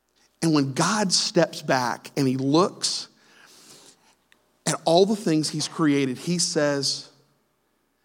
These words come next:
"This is very good." Genesis chapter three and verse eight. Now, mind you, this is after the fall,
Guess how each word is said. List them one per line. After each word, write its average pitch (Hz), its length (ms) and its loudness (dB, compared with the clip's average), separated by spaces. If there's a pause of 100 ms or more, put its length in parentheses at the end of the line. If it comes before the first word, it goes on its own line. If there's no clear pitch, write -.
(140)
"This 160 180 0
is 127 100 -8
very 117 420 -8
good." - 480 -20 (3250)
Genesis 160 360 0
chapter - 260 -4
three 139 360 -6
and 123 120 -8
verse 131 300 -4
eight. 127 360 -10 (1000)
Now, 143 240 -2
mind 156 240 4
you, 131 100 0
this 135 200 -2
is 135 100 -6
after 131 280 -2
the 135 120 -12
fall, 117 440 -2